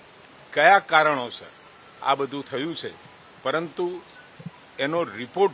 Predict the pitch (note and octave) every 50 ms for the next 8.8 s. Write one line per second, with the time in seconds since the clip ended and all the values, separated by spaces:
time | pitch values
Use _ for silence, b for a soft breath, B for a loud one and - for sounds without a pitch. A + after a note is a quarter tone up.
0 | - - C3 G2+ F2+ - - A2+ A#2+ C3 D3 E3 E3 F3 E3+ C#3+ B2+ A#2+ B2 C#3+
1 | D#3 C3+ E3 E3 E3 D#3 D#3+ E3+ F3+ G3+ - - - - - - - - C#3 D3
2 | E3 D#3+ D3 D#3+ E3 F3+ F#3 F3+ - - - - - - F3+ F3 - - F3 F3+
3 | E3 C#3+ C#3+ - - A2+ G2 F2 - A2+ B2 C3 D3 D3+ - F3 E3 C#3+ C#3+ C3+
4 | D3+ D3 C3 A#2+ B2+ B2 B2 D3 D3+ D3+ - - B2+ A#2+ B2+ C#3+ D3 D3 D3+ D3
5 | C#3 - - D3+ D3 - - B2 B2+ - - E3+ C#3 - - - - - - -
6 | - - - - - - F3 E3 F3+ G3 G#3 G#3 G3+ G3+ G3 - F#3 F3+ F3+ E3
7 | F3 E3+ F3+ E3+ E3+ E3+ E3 D#3+ - D#3+ D#3 D3 D#3 D3+ D3 - D3 C3 C3 B2
8 | B2 B2 B2 A#2+ A#2 C3+ C3+ A#2 - C#3 C3 B2 - F3+ D#3+ A#2+